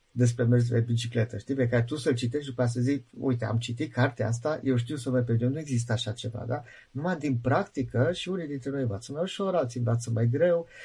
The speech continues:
uh, și fiecare are propria sa viziune despre ce înseamnă mersul pe bicicletă și cum se descurcă,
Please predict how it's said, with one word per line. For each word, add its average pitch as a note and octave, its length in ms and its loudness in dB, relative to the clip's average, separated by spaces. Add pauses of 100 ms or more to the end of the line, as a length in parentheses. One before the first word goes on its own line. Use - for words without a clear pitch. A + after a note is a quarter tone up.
(240)
uh, C3+ 300 6
și - 180 -4
fiecare F#3 480 0
are E3+ 240 0
propria F3 320 -2
sa D#3+ 160 -2
viziune D3+ 340 -4
despre C3+ 240 -2
ce B2 120 -6
înseamnă C#3 380 -2
mersul B2+ 280 0
pe B2 80 0
bicicletă B2+ 400 -2
și B2 160 -6
cum C#3 120 -4
se C3 140 -4
descurcă, D3+ 680 0